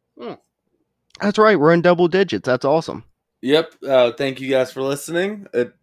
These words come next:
Speaker 2: legit does mean a lot. No joke. Um, and this is also historical. This is our first P G thirteen movie.
Speaker 1: Oh, it is?
Speaker 2: Yep.
Speaker 1: Oh, nice. Well, well, well, it's Christmas, so that figures.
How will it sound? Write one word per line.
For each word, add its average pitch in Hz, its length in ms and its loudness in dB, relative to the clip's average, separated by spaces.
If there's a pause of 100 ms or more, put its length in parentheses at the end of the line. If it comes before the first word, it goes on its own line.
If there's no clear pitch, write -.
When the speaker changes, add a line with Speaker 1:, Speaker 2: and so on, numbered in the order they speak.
(120)
Speaker 2:
legit 135 580 0
does 123 280 2
mean 107 160 -8
a 101 120 -8
lot. 92 240 -6
No 117 180 -2
joke. 92 360 -8 (420)
Um, 123 320 -2 (300)
and 175 500 0 (100)
this 143 240 -2
is 143 80 -4
also 143 300 -2
historical. 131 480 -2
This 143 140 -2
is 143 80 -4
our 127 100 2
first 143 560 -4 (140)
P 147 180 -4
G 127 180 -6
thirteen 123 480 -6
movie. 90 420 -10 (600)
Speaker 1:
Oh, 185 160 6
it 147 80 4
is? 196 480 0 (360)
Speaker 2:
Yep. 160 260 0 (420)
Speaker 1:
Oh, 330 140 2
nice. 330 560 -2
Well, 143 180 0
well, 123 200 -2 (200)
well, 135 140 -2
it's - 160 -8
Christmas, 95 480 -6
so 90 240 -6
that 92 200 0
figures. 76 600 -8